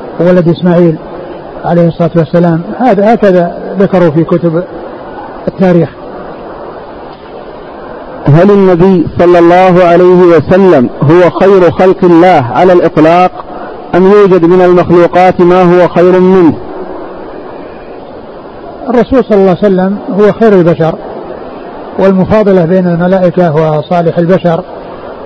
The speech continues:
Speaker 1: يعني هذا م-، م-، مشهور، يعني بين الملائكة وبين البشر، هذا مشهور بين العلماء، ومنهم من يفضل،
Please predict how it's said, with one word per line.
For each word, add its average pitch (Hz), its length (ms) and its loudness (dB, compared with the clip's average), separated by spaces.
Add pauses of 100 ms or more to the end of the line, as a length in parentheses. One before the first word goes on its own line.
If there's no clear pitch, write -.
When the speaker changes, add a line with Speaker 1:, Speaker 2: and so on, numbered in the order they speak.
(160)
Speaker 1:
يعني 165 200 -4
هذا 170 580 0 (240)
م-، 185 40 -4
م-، 185 540 -4
مشهور، 185 440 0 (320)
يعني 160 180 -6
بين 165 180 -2
الملائكة 160 500 -2
وبين 165 240 -2
البشر، 170 380 -2 (760)
هذا 170 100 -2
مشهور 175 420 0
بين 160 300 -2
العلماء، 165 840 -2 (800)
ومنهم 160 1400 -2
من 165 140 -2
يفضل، 165 540 -2